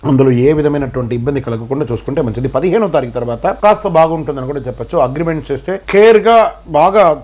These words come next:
చూసి అగ్రిమెంట్స్ అంతా వేసుకోండి. క్రియేటివ్ రిలేటెడ్ వాళ్ళకి చాలా అవకాశం ఉంటుంది. ఐటీ రంగాల వారికి ఇది మంచి సమయం అని కూడా చెప్పొచ్చు. న్యూ ఆఫీస్, న్యూ హౌసెస్ ఇలా వీళ్ళు ప్రారంభించే అవకాశాలు ఉన్నాయి. రాతపూర్వకంగా ఉన్నటువంటి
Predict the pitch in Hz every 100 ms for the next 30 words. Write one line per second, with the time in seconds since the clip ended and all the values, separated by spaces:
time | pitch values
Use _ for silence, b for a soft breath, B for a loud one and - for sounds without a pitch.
0 | - 180 208 151 147 143 127 131 127 123
1 | 113 - 123 160 - 175 214 214 226 196
2 | 156 131 143 127 123 117 156 175 - -
3 | 135 127 117 117 131 - 120 110 113 160
4 | - 151 180 214 180 147 143 123 127 139
5 | 127 117 120 - 113 113 113 110 107 107
6 | 113 101 113 - 185 156 147 190 160 113
7 | 95 107 - 139 143 165 147 120 - 123
8 | 120 110 - 143 156 131 B B B B
9 | 143 139 139 139 160 147 131 131 117 117
10 | 127 127 123 113 131 170 - 131 151 196
11 | 214 196 175 165 151 147 135 123 123 -
12 | 120 113 131 123 131